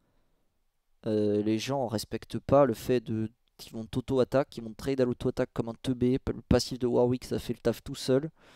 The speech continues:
Euh, seul bémol de Warwick, c'est sa gestion du mana, au top en tout cas. Euh, si on avait fait une tier list jungle, Warwick serait S plus.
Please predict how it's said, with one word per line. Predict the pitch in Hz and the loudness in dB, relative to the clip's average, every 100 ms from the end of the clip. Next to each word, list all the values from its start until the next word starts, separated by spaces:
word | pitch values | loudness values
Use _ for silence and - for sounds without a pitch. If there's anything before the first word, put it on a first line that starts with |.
| - _ _ - | -20 _ _ -4
Euh, | 113 104 87 - | 0 2 0 -4
seul | - - 202 180 | -6 2 4 4
bémol | 135 147 139 143 | 4 4 4 2
de | 120 | 2
Warwick, | 117 113 143 175 | 2 2 0 -4
c'est | - - | -8 -8
sa | - 120 | -4 -4
gestion | 110 139 - 151 | -4 -8 -8 -10
du | 139 | -6
mana, | 123 120 120 - _ _ | -6 -4 -6 -10 _ _
au | - | -12
top | - - 131 143 | -4 0 0 -2
en | |
tout | - | -12
cas. | - 123 147 _ _ _ _ _ _ _ - | -6 -6 -6 _ _ _ _ _ _ _ -8
Euh, | 117 107 - | -6 -6 -10
si | - 127 | -10 -6
on | |
avait | 117 | -4
fait | 117 135 | -6 -6
une | |
tier | 131 131 | -2 0
list | 123 | 0
jungle, | 123 127 135 | -4 -2 0
Warwick | 131 117 135 | 2 2 0
serait | - - - | -4 -10 -4
S | - - | -4 -4
plus. | - 120 - - | -10 -12 -14 -20